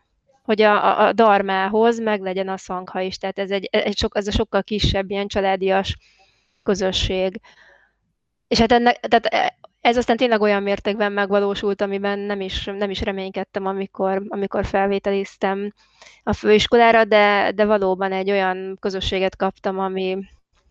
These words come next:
hát máig meghatározó az életemben. Azok a barátságok, amik ott szövődtek,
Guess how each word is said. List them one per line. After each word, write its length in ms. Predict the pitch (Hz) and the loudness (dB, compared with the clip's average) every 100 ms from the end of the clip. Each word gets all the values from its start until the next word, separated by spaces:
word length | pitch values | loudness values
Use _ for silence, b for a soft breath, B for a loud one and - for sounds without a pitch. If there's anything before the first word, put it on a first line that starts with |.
| _ _ _ _ _ _ _ _ | _ _ _ _ _ _ _ _
hát 180 | - 226 | -2 2
máig 240 | 220 202 | 4 2
meghatározó 840 | 208 - 208 - 202 202 202 202 202 B B 180 202 | 0 -4 -6 -4 -2 -2 -2 -2 -2 B B -20 -12
az 140 | 208 202 | -6 -4
életemben. 600 | 190 - - 202 196 208 | -2 -4 -4 -6 -2 0
Azok 260 | 202 202 | 0 2
a 80 | 208 | 0
barátságok, 580 | 196 208 202 - 202 196 | 2 2 2 2 0 0
amik 220 | 220 - | -4 -4
ott 180 | 208 - | -4 -4
szövődtek, 800 | - 208 196 202 - - 196 | -2 0 2 0 -2 -4 -2